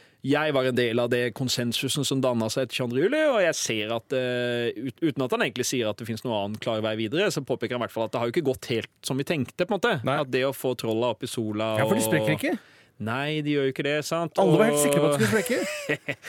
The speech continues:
Speaker 1: <laughs> Det kan jo diskuteres om han var, men jeg har i hvert fall inntrykk av at tanken var at det skulle skje et
Speaker 2: Jeg
Speaker 1: eller annet
Speaker 2: følte det var
Speaker 1: magisk.
Speaker 2: al-, det var ganske grei konsensus om at
Speaker 1: Ja,
Speaker 2: trollen skulle sprekke.
Speaker 1: det føltes sånn, og, og det var jo også i mine øyne da, i hvert fall problematisk at flere av de som da tok til orde for mer sånn her, ja, ytringsansvar ble brukt, som Eskil Pettersen, ble ganske hardt skutt ned, altså.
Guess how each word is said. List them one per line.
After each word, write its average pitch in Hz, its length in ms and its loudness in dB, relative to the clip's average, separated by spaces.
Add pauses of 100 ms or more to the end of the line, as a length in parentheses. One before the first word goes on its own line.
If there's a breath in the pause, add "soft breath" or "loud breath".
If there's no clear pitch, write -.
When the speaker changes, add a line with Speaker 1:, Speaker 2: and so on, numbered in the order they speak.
Speaker 1:
<laughs> 151 140 -14
Det 127 80 -2
kan - 160 2
jo 254 60 0
diskuteres 151 420 0
om 180 80 4
han 180 80 -2
var, 175 160 4
men 240 160 0
jeg - 0 -
har 220 80 2
i 208 60 2
hvert - 100 -4
fall 247 80 -4
inntrykk 185 240 0
av 151 80 0
at - 80 -4
tanken 147 320 -2
var 127 240 4
at 123 160 -6
det 143 80 0
skulle 131 240 0
skje 135 160 0
et 127 60 2
Speaker 2:
Jeg - 20 2
Speaker 1:
eller 135 140 2
annet 117 100 2
Speaker 2:
følte 131 80 0
det 120 60 4
var 143 100 4
Speaker 1:
magisk. 160 140 4
Speaker 2:
al-, 107 100 -2
det 117 80 2
var 135 160 2
ganske 214 240 -4
grei 120 160 2
konsensus 143 320 0
om 151 80 2
at 170 80 4
Speaker 1:
Ja, - 80 0
Speaker 2:
trollen - 220 2
skulle - 160 -2
sprekke. 339 180 0
Speaker 1:
det 240 160 2
føltes 254 240 0
sånn, 269 160 0
og, 247 240 0
og 226 80 2
det 233 160 2
var 202 140 4
jo - 100 4
også 196 240 2
i 202 80 2
mine 127 480 2
øyne 180 80 -2
da, 285 80 0
i 277 80 2
hvert 156 160 0
fall 135 160 -4
problematisk 127 480 -2
at 127 80 -4
flere 113 240 -2
av 113 80 -2
de 101 80 -4
som 113 160 -2
da - 80 -
tok 110 160 -6
til 127 80 0
orde 104 240 -4
for - 160 -8
mer 107 80 -4
sånn 110 160 -6
her, 104 160 -4 (420 soft breath)
ja, 92 160 -6
ytringsansvar 104 800 -4
ble 107 140 -2
brukt, 113 160 -2
som 113 100 -4
Eskil - 460 -8
Pettersen, 120 240 -4 (100)
ble 143 80 0
ganske 220 320 0
hardt - 240 -4
skutt - 220 -2 (180)
ned, 185 80 0
altså. 247 240 0